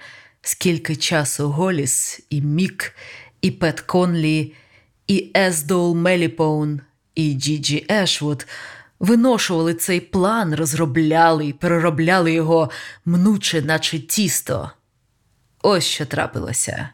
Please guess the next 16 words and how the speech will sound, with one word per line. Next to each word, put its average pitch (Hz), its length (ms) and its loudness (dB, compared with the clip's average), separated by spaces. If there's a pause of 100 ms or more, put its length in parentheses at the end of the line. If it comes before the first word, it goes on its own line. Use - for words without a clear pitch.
(1000)
Нас 170 460 0
заманили 156 540 0
на 156 120 -2
місяць. - 680 -4 (1120)
Ми 180 180 2
дозволили 175 680 2
Пет 156 340 -2
Конлі 180 440 0
вирушити 165 560 -2
з 156 120 -2
нами, 147 460 0 (540)
жінці, 175 520 2
яку 160 260 0
ми 170 120 0
не 170 140 2
знали, 160 580 0